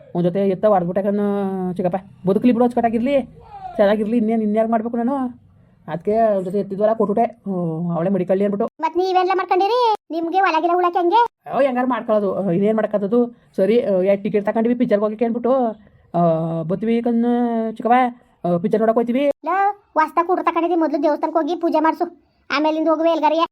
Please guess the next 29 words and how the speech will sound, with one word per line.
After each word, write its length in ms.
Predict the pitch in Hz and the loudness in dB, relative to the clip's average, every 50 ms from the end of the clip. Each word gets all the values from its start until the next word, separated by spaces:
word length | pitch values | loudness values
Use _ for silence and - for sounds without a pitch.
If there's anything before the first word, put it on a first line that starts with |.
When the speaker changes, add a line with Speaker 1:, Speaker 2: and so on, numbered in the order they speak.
| _ - | _ -6
Speaker 1:
ಏ, 240 | 160 180 214 233 240 | -2 0 0 2 2
ಇಲ್ಲ, 100 | 226 226 | 2 2
ಇಲ್ಲ 140 | 233 240 247 | 2 2 2
ಕಣ್ 120 | 247 254 233 | 0 -2 -2
ಚಿಕ್ಕವ್ವ, 180 | 240 247 247 262 | 0 2 2 4
ಮೊದ್ಲು 500 | 254 214 196 180 170 214 269 254 240 233 | 4 2 0 0 2 2 4 4 2 2
ಹೋಗಿ 260 | 220 208 208 214 214 226 | 0 0 0 0 0 0
ನಾವು 220 | 226 226 233 254 | 0 0 0 0
ಪಿಕ್ಚರ್ 240 | 254 247 - 220 220 | 0 -2 0 0 0
ನೋಡ್ಬೇಕು, 420 | 220 208 233 233 240 240 233 - _ - | 0 0 -2 -2 -2 -2 -4 -4 _ -6
ಆಮೇಲೆ 280 | 170 165 175 202 208 | -4 -2 0 0 0
ಬರುವಾಗ 280 | 208 190 202 202 196 208 220 202 | 0 2 2 2 2 2 2 0
ದೇವಸ್ಥಾನಕ್ಕೆ 300 | 196 196 196 190 190 196 | 0 -2 -2 -2 -2 -2
ಹೋಗ್ಬಿಟ್ಟು 300 | 196 185 202 190 185 185 | -2 0 0 0 0 0
ಬರೋದು. 260 | 185 190 - _ _ _ _ _ _ _ _ _ - | -2 -6 -10 _ _ _ _ _ _ _ _ _ -10
ಅಯ್ಯೋ 240 | 156 143 143 156 156 | -8 -6 -6 -4 -4
ಬಾ 200 | 170 165 175 196 | -2 -2 -2 -2
ಚಿಕ್ಕವ್ವ, 240 | 233 214 208 220 | -2 0 0 0
ನಾವು 280 | 226 220 202 202 202 202 | 2 2 2 2 4 4
ಓಡ್ಸೋದ್ರ 280 | 208 208 240 220 233 233 | 2 2 2 0 0 2
ಮೇಲೆ 440 | 233 233 247 247 254 - - _ _ _ _ _ - | 2 4 4 4 2 2 -2 _ _ _ _ _ -4
ನಿನ್ 120 | 196 208 220 | 0 2 2
ಮಗನ್ಗೆ 220 | 202 214 226 247 | 2 2 2 0
ಅಷ್ಟು 160 | 247 247 254 | 2 2 0
ಓಡ್ಸಕ್ 180 | 233 214 240 233 | 0 0 0 0
ಬರಕಿಲ್ಲ, 260 | 247 247 240 247 262 254 254 240 | -2 -2 0 2 2 4 4 4
ಏನ್ 220 | 233 233 240 247 240 | 2 2 0 0 0
ತಳ 120 | 202 214 220 | 0 2 2
ಹಾಕೋಯ್ತಾನಲ್ಲ. 440 | 226 240 247 240 240 254 247 247 | 2 2 0 0 0 0 0 2